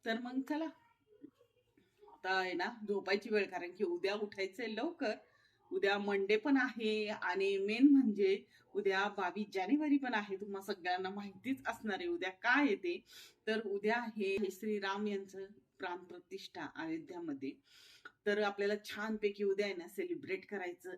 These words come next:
आहे. तर, अ, म्हणून उद्या आता, आता तर लवकर झोपायचं आहे, उद्या लवकर सकाळी उठायचं आहे आणि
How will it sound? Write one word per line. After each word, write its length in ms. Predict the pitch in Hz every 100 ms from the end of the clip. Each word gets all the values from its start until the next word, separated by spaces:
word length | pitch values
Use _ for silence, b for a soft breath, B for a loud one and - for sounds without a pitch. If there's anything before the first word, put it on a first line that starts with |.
| -
आहे. 320 | 180 - 165 339 _ b b b b _ _
तर, 120 | 175
अ, 360 | 175 175 170 175 170
म्हणून 240 | 190 185 185
उद्या 240 | 175 180
आता, 360 | 180 185 185 185 _ -
आता 220 | 180 180
तर 100 | 185
लवकर 320 | 185 175 196
झोपायचं 440 | 208 214 170 170 175
आहे, 160 | 185
उद्या 220 | 180 175
लवकर 280 | 170 160 185
सकाळी 300 | 190 196 170
उठायचं 500 | 165 170 208 196 233 226
आहे 400 | 214 - 165 165 b b b b b
आणि 680 | 165 165 165 - 165 165 170